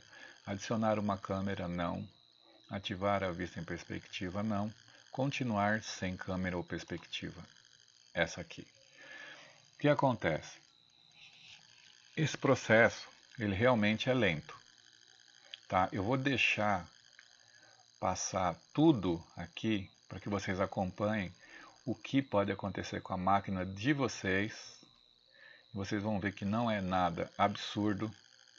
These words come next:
A minha máquina, eu tô com muita coisa na máquina e ela tá, já tá sofrendo um pouquinho pra, pra trabalhar com a renderização.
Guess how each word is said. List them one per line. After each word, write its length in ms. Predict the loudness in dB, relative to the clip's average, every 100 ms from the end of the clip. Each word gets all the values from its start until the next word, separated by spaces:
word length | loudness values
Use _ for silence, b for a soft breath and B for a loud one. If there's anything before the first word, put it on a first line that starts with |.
| _ _ _ B B B B B -2
A 80 | 2
minha 280 | 4 4 4
máquina, 500 | 4 2 0 -6 -8
eu 60 |
tô 120 | -8
com 140 | -6 0
muita 400 | 4 4 2 -2
coisa 400 | -2 0 2 0
na 100 | 0
máquina 560 | 2 2 2 -4 -10 -14 B B B B B B B B -6
e 140 | 4
ela 920 | 6 8 8 8 6 4 2 0 -4 -6 -16 -20 -20 -20 -20 _ -20 -20 _
tá, 140 | 0
já 120 | 4
tá 220 | 4 6 4
sofrendo 560 | 2 0 0 0 2
um 80 | 0
pouquinho 480 | -2 -4 -4 -6 -4
pra, 420 | -2 0 0 -2 -10 _ -20 -20 -20 -20 -16 -4
pra 100 | -2
trabalhar 460 | 0 2 4 4
com 100 | 0
a 40 | -4
renderização. 800 | -2 0 0 -2 -4 -4 -8